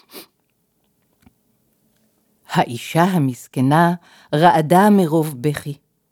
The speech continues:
אנשים באולם המשפט הקשיבו שקטים. חלקם בכו כששמעו את סיפורה. המלך שלמה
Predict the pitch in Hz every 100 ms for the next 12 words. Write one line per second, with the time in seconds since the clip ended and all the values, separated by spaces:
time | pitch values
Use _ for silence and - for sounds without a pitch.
0 | _ _ _ _ _ - 127 123 - 202
1 | 214 151 135 127 151 175 135 127 - -
2 | 226 226 _ _ _ _ _ 175 170 -
3 | 233 240 247 - - 151 - 143 135 135
4 | _ _ _ _ _ _ _ - - 123
5 | 113 - 143 135 123 _ _ _ _ 139
6 | 127 - - 247 233 147 - 139 - 131
7 | 156 160 151 - 147 _ 139 117 123 -
8 | _ _ _ _ _ _ _ _ _ _
9 | _ _ _ _ _ _ - 120 127 165
10 | 170 - 120 110 127 180